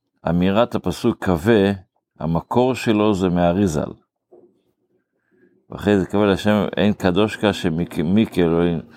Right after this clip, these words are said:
אז זה מביא מהבודרמה, קווה אל השם חזק ואמץ לבך, זה, זה האריזל הכניס לסידור. אבל לפני זה הכניסו את הפסוק, אה, רק אין קדוש ומי כאלוהינו.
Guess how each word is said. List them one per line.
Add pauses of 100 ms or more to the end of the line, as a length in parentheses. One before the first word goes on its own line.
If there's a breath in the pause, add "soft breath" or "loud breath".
(400 loud breath)
אז
זה
מביא
מהבודרמה,
קווה
אל
השם
חזק
ואמץ
לבך, (400)
זה, (160)
זה
האריזל
הכניס
לסידור. (1120 soft breath)
אבל
לפני
זה (1040)
הכניסו
את
הפסוק,
אה, (800 soft breath)
רק
אין
קדוש
ומי
כאלוהינו.